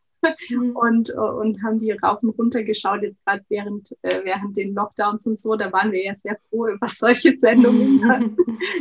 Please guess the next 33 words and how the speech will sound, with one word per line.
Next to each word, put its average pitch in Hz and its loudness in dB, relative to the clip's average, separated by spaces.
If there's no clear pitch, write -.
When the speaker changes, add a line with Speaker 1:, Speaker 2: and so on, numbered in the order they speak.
Speaker 1:
dass 220 -2
die 220 -10
Kinder 226 -2
auch 214 -2
mal 214 -2
ein 214 -4
bisschen 214 -8
was, 202 -12
äh, 202 -8
schauen 208 -4
konnten, 240 -6
vielleicht 214 -2
sogar 208 -2
ein 214 -4
bisschen 214 -4
mehr 214 2
als 208 -6
normalerweise. 226 -2
Ja, 240 6
prima. 247 2
Und 233 2
ja, 214 6
jetzt, 202 -6
äh, 220 2
lass 233 2
uns 254 4
doch 233 -4
gerne 233 4
noch 233 4
mal 240 4
ein 233 2
bisschen 233 0
drüber 226 -2